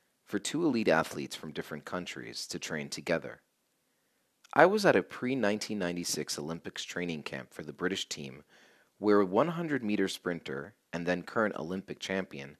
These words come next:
Linford Christie had a guest train with him. His training partner just happened to be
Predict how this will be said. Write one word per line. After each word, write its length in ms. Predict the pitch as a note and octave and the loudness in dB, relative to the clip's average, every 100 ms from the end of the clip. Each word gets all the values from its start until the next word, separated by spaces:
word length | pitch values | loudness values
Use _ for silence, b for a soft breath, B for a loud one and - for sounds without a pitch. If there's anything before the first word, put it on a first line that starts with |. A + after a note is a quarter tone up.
| b b b | b b b
Linford 480 | F2+ G#2+ C3+ - F#2+ | 0 0 2 0 -2
Christie 540 | - A#2 - - C#3 - b b b | 0 -2 -2 -6 -12 -16 b b b
had 160 | - A2 | 6 6
a 80 | |
guest 400 | F#2+ B2 G#2 - | 8 6 6 4
train 260 | - F#2 F2 | -4 -4 -4
with 160 | D2 - | -8 -10
him. 240 | A1 - _ _ _ _ _ _ _ _ _ | -14 -16 _ _ _ _ _ _ _ _ _
His 160 | E3 | -4
training 460 | - G#3 A#3+ A#3+ E3+ | 0 2 2 2 -4
partner 480 | - G2+ F2+ D2+ D2+ | 4 6 6 2 -4
just 240 | - G#2+ | -4 -4
happened 420 | - D#3+ E3+ E3 | 0 0 0 -2
to 120 | - A2 | -4 -4
be 340 | F#2 D#2+ D#2+ | -4 -4 -8